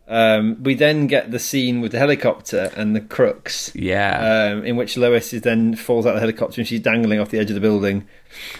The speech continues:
Speaker 1: Um, t-, for seventy-eight, it looks amazing. <laughs>
Speaker 2: Yeah,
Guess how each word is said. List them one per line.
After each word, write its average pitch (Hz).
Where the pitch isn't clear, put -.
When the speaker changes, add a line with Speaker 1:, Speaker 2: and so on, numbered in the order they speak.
Speaker 1:
Um, 113
t-, -
for 156
seventy-eight, 151
it 127
looks 135
amazing. 113
<laughs> -
Speaker 2:
Yeah, 95